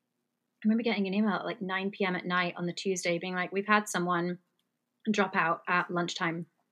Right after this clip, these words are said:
uh, tomorrow. Uh, can you make it?" And I was like, "Sure, great." Um, and I end up getting to finals for it 'cause I just, like, I've been like, "I'm going to get called in." Um, and I had already prepped everything as if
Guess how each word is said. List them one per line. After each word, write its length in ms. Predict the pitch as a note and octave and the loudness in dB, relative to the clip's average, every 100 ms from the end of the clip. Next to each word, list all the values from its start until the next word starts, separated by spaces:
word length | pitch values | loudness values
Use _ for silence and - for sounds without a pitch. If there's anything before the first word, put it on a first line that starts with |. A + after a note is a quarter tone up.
| - | -2
uh, 240 | F3+ E3 - | 0 0 0
tomorrow. 460 | F#3+ E3+ D#3+ F3 - _ - _ _ | 0 2 0 -4 -12 _ -20 _ _
Uh, 300 | F#3+ F3 E3+ D#3+ _ _ _ _ _ - | 0 2 2 -2 _ _ _ _ _ -2
can 140 | G3+ | -2
you 60 | F3+ | 0
make 220 | F3 E3 | -4 -4
it?" 140 | D3+ | -6
And 100 | - | -4
I 20 | F3+ | -6
was 120 | F3+ | -2
like, 180 | F3+ - | -2 -2
"Sure, 580 | - E4 E4 C#4+ F3 G3+ _ | 2 6 8 8 6 2 _
great." 420 | - B3+ G#3+ D3 - - - - - | 6 8 8 2 -6 -20 -20 -20 0
Um, 540 | A#3 A3 G#3+ G#3 G3+ - _ _ _ - | 6 8 10 8 6 0 _ _ _ 2
and 100 | A3 | 6
I 40 | |
end 200 | G#3+ G#3+ | 6 6
up 180 | G3 - - - | 4 2 -6 2
getting 220 | G3 G#3 | 4 4
to 80 | A#3 | 2
finals 400 | G3+ F3+ F3 E3+ | 2 4 2 0
for 120 | F3+ | 2
it 180 | F#3+ G3+ | 2 2
'cause 100 | G3 | 0
I 80 | F3 | -2
just, 200 | - - | -2 -2
like, 260 | E3 - _ _ _ _ - | -2 -4 _ _ _ _ 0
I've 80 | G#3 | 4
been 120 | G#3+ | 6
like, 160 | G3+ - | 4 6
"I'm 300 | A#3 B3 C4+ | 8 8 6
going 320 | A#3 A3 A3+ | 6 6 6
to 120 | A3 | 2
get 280 | G#3 A3+ F#3+ - _ | 6 8 8 4 _
called 280 | - A#3+ G#3 | -2 4 6
in." 280 | G3+ E3+ - - - - - | 6 2 -2 -16 -20 -8 4
Um, 500 | A3+ G#3 G3 F#3 F#3 - - | 8 10 8 4 -6 -8 4
and 180 | G#3+ G3+ | 6 8
I 460 | G3 F#3+ F#3 F3+ - _ - | 6 6 0 -4 -8 _ -8
had 180 | - G#3 | 2 4
already 240 | G3+ F3 | 6 4
prepped 480 | - F3 - - - _ _ - | 0 0 -2 -10 -12 _ _ -4
everything 440 | F#3 F3 F3+ F3 | -2 -2 -2 -2
as 120 | E3+ F3 | -2 -4
if 180 | E3+ | -6